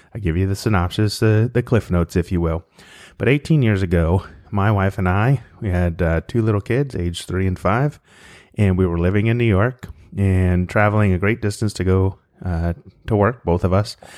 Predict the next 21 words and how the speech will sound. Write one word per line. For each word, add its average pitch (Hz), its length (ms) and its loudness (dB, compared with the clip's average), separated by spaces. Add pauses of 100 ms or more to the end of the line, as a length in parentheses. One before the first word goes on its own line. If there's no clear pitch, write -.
(220)
And, 98 100 0
uh, 90 220 2
we 92 80 -2
both 92 260 -2
worked 92 160 0
in 95 100 0
education, 87 600 -4
different 87 280 -6
spots. 85 420 -4 (540)
And 113 360 2
we 113 60 2
decided 113 420 0
to 135 120 -2
make 107 420 -2 (180)
a 104 80 -4
move 95 400 2
down 87 360 0
to 92 420 2 (180)
Raleigh, 95 260 2
North 92 220 0
Carolina. 80 460 -2